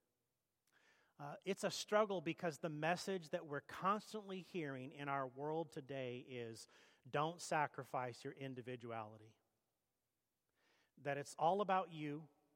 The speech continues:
It's all about what you need. It's all about what you want. It's all about what makes you happy. And so never, ever, I, I read a philosopher this past week, made my head hurt, but the,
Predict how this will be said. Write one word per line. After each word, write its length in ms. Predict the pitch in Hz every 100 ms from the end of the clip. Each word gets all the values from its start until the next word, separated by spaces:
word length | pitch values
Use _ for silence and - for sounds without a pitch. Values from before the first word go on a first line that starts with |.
| _ _ _ _ _ _
It's 160 | 135 -
all 160 | 165 180
about 280 | 160 160 131
what 200 | 139 131
you 240 | 156 196
need. 400 | 196 196 208 180
It's 120 | 135
all 160 | 143 135
about 260 | 127 139
what 180 | 120 139
you 280 | 123 170 208
want. 440 | 190 180 185 196
It's 140 | 143 156
all 140 | 143
about 220 | 139 143
what 180 | 131 147
makes 260 | 135 131 -
you 240 | 139 202 190
happy. 500 | 180 185 202 196 185
And 120 | 135
so 340 | - 160 147 - - _ _ 139
never, 560 | 156 190 214 247 233 - -
ever, 280 | 196 208 160
I, 340 | 156 165 165 180
I 40 |
read 220 | 180 202
a 80 | 196
philosopher 680 | - 190 175 208 196 180 180
this 180 | 190 202
past 420 | - 202 208 -
week, 280 | 185 196 143 - - - _ -
made 260 | 180 190
my 160 | 185 185
head 340 | - 226 226
hurt, 460 | 170 170 175 202 - - - -
but 160 | 170 -
the, 180 | 190